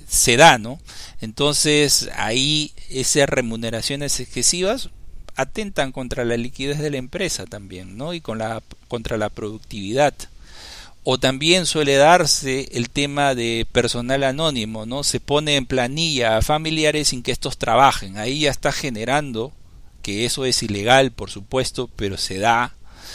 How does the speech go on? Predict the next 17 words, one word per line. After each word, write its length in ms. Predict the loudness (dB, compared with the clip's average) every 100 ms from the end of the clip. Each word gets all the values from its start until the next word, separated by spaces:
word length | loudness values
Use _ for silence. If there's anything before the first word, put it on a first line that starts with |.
| -16 -16 -8
Y 120 | -6
entonces, 640 | -4 -2 0 4 4 4
este, 280 | 0 -4 -4
son 200 | -4 -2
trabajadores 600 | 0 2 2 2 2 2
anónimos 640 | -2 0 2 0 -6 -12 -10
que 120 | -8
no 140 | -2
desempeñan 580 | -2 -2 -4 -4 -4 -4
ninguna 380 | -4 -8 -4 0
labor, 480 | 2 4 4 2 -2 -8
tienen 300 | -8 -6 -6 -4
ahí 220 | -4 -4
un 160 | -6 -2
cargo 340 | 0 0 -2
ficticio, 680 | -6 -8 -4 0 0 -2 -6 -8 -12 -10 -10 -12 -14 -2
pero, 560 | 6 6 8 4 2